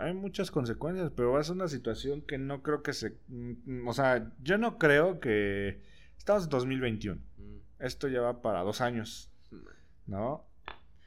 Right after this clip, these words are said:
Speaker 1: Y honestamente no creo que ya vaya a llegar a,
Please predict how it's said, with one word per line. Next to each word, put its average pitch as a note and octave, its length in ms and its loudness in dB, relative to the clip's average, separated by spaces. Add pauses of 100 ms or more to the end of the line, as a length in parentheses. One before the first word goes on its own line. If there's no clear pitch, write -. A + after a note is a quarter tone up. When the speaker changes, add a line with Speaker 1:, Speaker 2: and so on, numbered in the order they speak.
(380)
Speaker 1:
Y G3 240 -8
honestamente F#3 720 0
no F3 180 0
creo E3+ 240 0
que A#2+ 540 2 (540)
ya C#3 360 6
vaya C3+ 420 0
a C3+ 40 0
llegar A#2 360 4
a, G#2 340 0